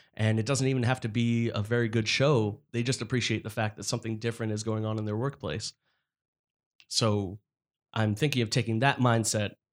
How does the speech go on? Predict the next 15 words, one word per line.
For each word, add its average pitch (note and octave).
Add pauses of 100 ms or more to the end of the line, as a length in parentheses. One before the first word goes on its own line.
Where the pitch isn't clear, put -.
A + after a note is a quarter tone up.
(100)
Obviously, G#2+
you G#2 (140)
know, G2 (200)
I G2
love F#2
the -
poetry, F#2
so D2
that's -
hopefully F#2
gonna G2+
be G2+
the G2+
good G2+
part. F#2+